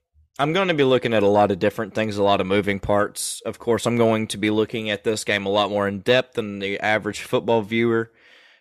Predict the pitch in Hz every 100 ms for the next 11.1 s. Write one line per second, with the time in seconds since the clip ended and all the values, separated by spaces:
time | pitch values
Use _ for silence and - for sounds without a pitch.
0 | _ 107 107 98 92 87 87 - _ -
1 | 101 90 - - - 123 - 123 113 98
2 | - 120 110 107 101 95 - 110 107 104
3 | 101 98 98 95 101 101 101 95 92 101
4 | 101 95 - 101 95 92 95 90 87 101
5 | 98 104 98 98 - 107 101 98 - -
6 | - - - - - _ _ _ _ _
7 | _ _ _ _ - 151 151 139 127 117
8 | - 113 113 156 196 - _ - - 123
9 | 139 139 127 123 123 120 120 113 113 110
10 | 107 101 - - 117 110 107 101 98 101
11 | -